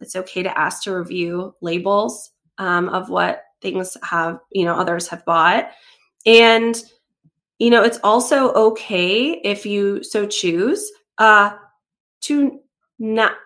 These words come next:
like, we don't need to be guilted into eating something too, just because, you know, um, auntie made a particular dish. Um, if it doesn't look safe,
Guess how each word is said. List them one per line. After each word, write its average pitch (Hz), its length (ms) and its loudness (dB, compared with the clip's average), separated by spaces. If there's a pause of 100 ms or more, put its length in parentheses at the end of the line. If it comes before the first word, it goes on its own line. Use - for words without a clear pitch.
(300)
like, 240 300 -2 (260)
we 247 120 2
don't 277 200 6
need 285 180 2
to 294 100 -4
be 269 100 -2
guilted 202 460 -4
into 190 440 -4
eating 170 300 -6
something 170 600 -10
too, 160 340 -12 (160)
just - 260 -8
because, 226 800 2
you 202 180 0
know, 175 460 0
um, 170 500 0 (1040)
auntie 208 440 0
made 190 260 0
a 190 80 0
particular 190 680 -8
dish. 180 540 -4 (400)
Um, 175 680 0 (460)
if 208 360 -6
it 202 160 -8
doesn't 196 440 -4
look 175 240 -10
safe, 185 840 -8